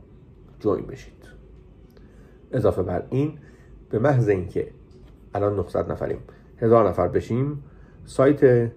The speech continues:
نیمانیا تی وی هم بالا میاد و من خبرش رو به شما حتماً زود، زود، زود اطلاع می‌دم.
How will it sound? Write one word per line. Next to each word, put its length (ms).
نیمانیا 340
تی 160
وی 120
هم 220
بالا 280
میاد 400
و 80
من 200
خبرش 340
رو 100
به 120
شما 400
حتماً 580
زود، 480
زود، 320
زود 600
اطلاع 440
می‌دم. 240